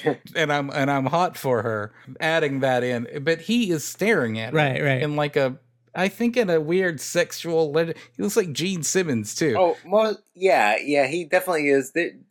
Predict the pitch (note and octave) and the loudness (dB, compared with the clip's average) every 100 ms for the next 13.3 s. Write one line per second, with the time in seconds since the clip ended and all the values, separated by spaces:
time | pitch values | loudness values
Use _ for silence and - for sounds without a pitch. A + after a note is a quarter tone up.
0 | _ - A3 C#4+ F#3+ E3 C#3+ B2 C3 B2 | _ 0 2 2 0 2 2 2 -2 -2
1 | A#2+ B2 G#2 G#2+ A2 A2 G2+ G2+ G2 - | -2 -2 -2 -2 0 0 0 -2 -4 -6
2 | F2+ E2 - G#3+ A#3 - G#2 G2 G#2 G2+ | -10 -6 -2 0 0 -2 -10 -8 -6 -2
3 | G#2+ G#2 A2 G2+ G#2+ - A2 G2+ G2 F#2+ | 0 0 -4 0 0 0 -8 -4 -4 -6
4 | - A#2 A2+ G2+ F#2 F2+ - B2 B2 - | -2 -2 0 -4 -4 -6 0 0 0 0
5 | G2 F2+ A2+ D3 C3+ G2+ G2+ _ _ _ | -4 -2 0 2 2 -4 -8 _ _ _
6 | _ C#3 D3+ D#3 E3 C#3+ - E3 D#3+ D3 | _ 0 0 2 0 0 0 0 0 -4
7 | - C#3+ A#2 D3+ D#3+ B2 A#2+ A2 - - | 2 2 2 2 2 2 0 0 -10 -14
8 | - E3 D3 A#2+ A#2 - B2+ A#2+ A2+ A2 | -4 -2 0 2 0 0 -4 -4 -6 -8
9 | - A#3 A3 D#3 D3+ D3 C#3+ C#3 - _ | -2 0 2 -2 -4 0 0 0 -6 _
10 | _ D3+ D3 C3+ C3 C3 A#2+ A#2+ A2 G2+ | _ -2 0 2 4 4 2 0 0 0
11 | G#2 G2+ B2+ A#2 A2 G2+ A2 G2+ G#2+ G2+ | -10 -8 0 0 0 -6 -6 0 4 4
12 | G2 F#2+ F2+ - - G#2+ C#3 F3+ A#2 - | 2 -2 -4 -16 -10 0 2 2 -2 -8
13 | - - | -14 -20